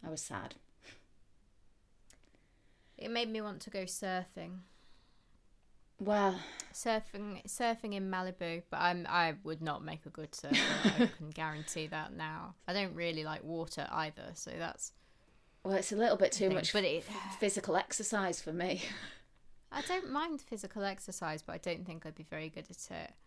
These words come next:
Speaker 2: I just like the idea of looking great doing it,
Speaker 1: <laughs>
Speaker 2: but I wouldn't, so
Speaker 1: It
Speaker 2: there you
Speaker 1: really
Speaker 2: go.
Speaker 1: made me want to go to California.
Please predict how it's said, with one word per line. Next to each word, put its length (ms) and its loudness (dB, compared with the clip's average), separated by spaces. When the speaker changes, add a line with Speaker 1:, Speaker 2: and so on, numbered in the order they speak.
Speaker 2:
I 60 -8
just 240 -4
like 180 2
the 100 -4
idea 580 -4
of 60 -10
looking 440 -4
great 440 -4
doing 340 -6
it, 160 -10
Speaker 1:
<laughs> 100 2
Speaker 2:
but 100 -4
I 60 -2
wouldn't, 420 -4
so 240 -8
Speaker 1:
It 240 -10
Speaker 2:
there 160 12
you 40 4
Speaker 1:
really 220 12
Speaker 2:
go. 40 12
Speaker 1:
made 220 10
me 100 8
want 320 8
to 80 0
go 240 6
to 360 8
California. 880 2